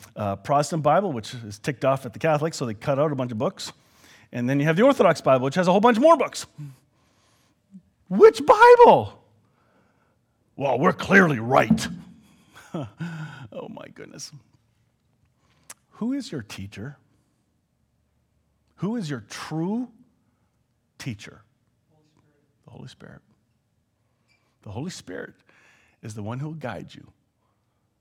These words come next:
And yes, we can have teachers and leaders and <sighs> do your Bible studies. That's really important. And you learn. This is how we grow, but it's the Holy Spirit who does the confirming.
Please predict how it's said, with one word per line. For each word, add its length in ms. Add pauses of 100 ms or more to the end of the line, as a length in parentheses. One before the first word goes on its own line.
(100)
And 180
yes, 400
we 100
can 140
have 200
teachers 440
and 200
leaders 400
and 320 (1080)
<sighs> 840
do 100
your 120
Bible 280
studies. 340
That's 180
really 340
important. 560 (580)
And 100
you 100
learn. 320
This 140
is 120
how 200
we 440 (920)
grow, 380
but 500
it's 160
the 100
Holy 200
Spirit 340
who 60
does 240
the 80
confirming. 580